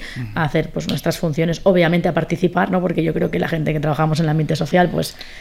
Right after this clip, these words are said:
Speaker 2: ya participamos, ¿no? Y ya conocemos perfectamente lo que es un voluntariado y
Speaker 1: Sí.
Speaker 2: todas estas áreas,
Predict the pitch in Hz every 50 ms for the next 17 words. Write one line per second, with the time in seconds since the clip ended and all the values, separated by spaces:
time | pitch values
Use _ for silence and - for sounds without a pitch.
0 | - - - - 180 170 156 180 170 170 - 180 - 180 151 151 170 175 170 165
1 | 160 165 170 175 175 165 160 156 170 160 156 156 170 165 156 - 156 143 160 151
2 | 156 156 156 156 160 156 151 156 151 - 165 151 156 151 151 151 151 151 147 156
3 | 165 180 190 190 185 180 170 165 - - 170 165 - - 165 180 180 185 208 254